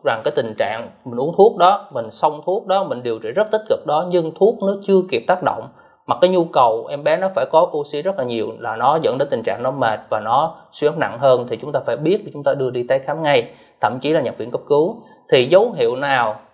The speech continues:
gợi ý rằng trẻ đang diễn tiến nặng hơn? Đầu tiên là dấu hiệu vẫn là đường hô hấp. Có nghĩa là gì? Con mình nó thở càng lúc càng nhiều hơn. Ví dụ như thế này, tần số thở của trẻ ở một trẻ, ờ, khoảng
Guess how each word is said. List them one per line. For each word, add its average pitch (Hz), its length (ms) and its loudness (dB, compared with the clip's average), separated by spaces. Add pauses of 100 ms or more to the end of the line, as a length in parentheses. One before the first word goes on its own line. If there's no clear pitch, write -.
gợi 127 180 4
ý 151 140 2
rằng 127 300 2 (540)
trẻ 147 440 0
đang 135 280 0
diễn 120 140 -8
tiến 156 160 -6
nặng - 140 -8
hơn? 139 240 6 (420)
Đầu 123 260 4
tiên 143 340 2
là 113 140 0
dấu 131 220 -2
hiệu 110 360 -4
vẫn 120 200 -2
là 147 80 4
đường 110 200 0
hô 117 120 0
hấp. 165 300 0 (280)
Có - 100 2
nghĩa 190 140 2
là 185 100 2
gì? 123 480 -4
Con 156 240 2
mình 123 140 -10
nó 139 180 -8
thở 123 200 -6 (100)
càng 127 180 -4
lúc 185 200 -4
càng 117 240 -2
nhiều 110 200 -6
hơn. 139 300 2 (340)
Ví 214 140 0
dụ 160 120 4
như 139 200 -2
thế 165 120 -2
này, 127 240 0 (360)
tần 135 200 2
số 196 280 -4
thở 123 280 -2
của - 140 -2
trẻ 135 360 -2 (340)
ở 131 140 0
một 135 220 -2
trẻ, 127 400 0 (240)
ờ, 117 240 2
khoảng 127 440 -4